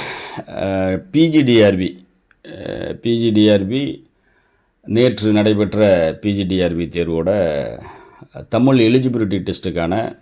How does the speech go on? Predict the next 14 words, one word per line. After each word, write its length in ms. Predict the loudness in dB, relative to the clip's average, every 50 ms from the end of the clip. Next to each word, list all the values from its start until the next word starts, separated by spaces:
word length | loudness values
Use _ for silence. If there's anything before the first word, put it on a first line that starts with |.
| _ -20 -20 -12 -8
ஆன்சர் 340 | -6 -6 -4 -4 -6 -8 -8
கீ 140 | -10 -12 -10
பார்க்கலாம். 400 | -8 -8 -8 -6 -8 -10 -12 -14 _ _ _ _ _ _ _ _ _ _ _ _ _ _ _ _ _ -12
அஹ், 160 | -10 -10 -6
தமிழ் 340 | -4 -2 0 2 2 0 0
கீ 200 | -2 0 2 4
அப்படின்னு 280 | 4 4 4 2 0 0
சொல்லிட்டு 680 | 0 0 -2 -2 -2 0 2 4 4 4 4 2 0 -2
தம்ப்லைனில் 420 | -4 -4 -2 -2 -2 -2 -2 -2 -2
இருக்கும். 260 | -4 -4 -4 -4 -4
இது 160 | -4 -6 -6
தமிழ் 360 | -8 -6 -4 -2 0 0 0
மேஜருக்கான 460 | 0 0 0 0 0 0 -2 -2 -4
இல்லது, 460 | -4 -6 -6 -6 -6 -4 -6 -8 -10